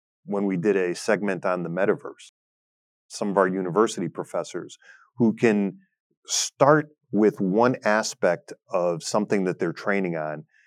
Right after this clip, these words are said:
and actually move three hundred and sixty degrees around the room as they present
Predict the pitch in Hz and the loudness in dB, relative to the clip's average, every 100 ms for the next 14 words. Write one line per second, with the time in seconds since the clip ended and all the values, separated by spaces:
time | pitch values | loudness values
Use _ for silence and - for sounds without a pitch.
0 | _ 101 104 127 - 120 104 113 98 - | _ -2 0 0 4 4 4 4 2 0
1 | 120 139 135 120 107 90 123 - 110 98 | -2 0 0 -2 -2 -4 -8 -6 -6 -4
2 | 90 95 104 104 95 - 90 85 90 107 | -4 -2 0 0 -2 -4 -4 -4 -2 0
3 | 107 95 82 90 95 78 73 _ _ _ | 0 -2 -2 -4 -4 -6 -12 _ _ _
4 | - 113 113 101 104 92 - 95 85 98 | 0 2 2 4 2 2 -2 -4 0 0
5 | 90 85 | 0 -4